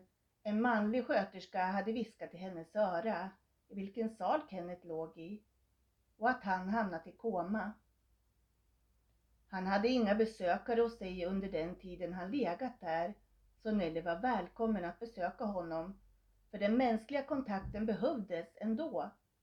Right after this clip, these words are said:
fast han låg i koma. Och eftersom de hade träffats tidigare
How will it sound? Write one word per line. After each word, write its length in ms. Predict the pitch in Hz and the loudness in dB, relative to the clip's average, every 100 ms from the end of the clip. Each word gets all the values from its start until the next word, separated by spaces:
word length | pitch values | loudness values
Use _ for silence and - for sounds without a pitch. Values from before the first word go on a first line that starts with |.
| - | -2
fast 260 | 311 - | -2 -2
han 120 | 320 | -6
låg 220 | 208 175 185 | -2 -4 -6
i 100 | 175 | -10
koma. 520 | 240 180 190 233 208 _ _ _ _ _ _ _ _ _ _ _ _ | -8 -6 -4 -6 -8 _ _ _ _ _ _ _ _ _ _ _ _
Och 120 | 220 | 4
eftersom 480 | 262 262 254 226 220 | 4 4 0 2 4
de 180 | 220 240 | 4 2
hade 260 | 262 262 | 0 0
träffats 500 | 269 294 254 190 180 | -2 -2 -2 -4 -6
tidigare 680 | - 240 175 208 247 202 180 | -4 -6 -4 -2 2 4 2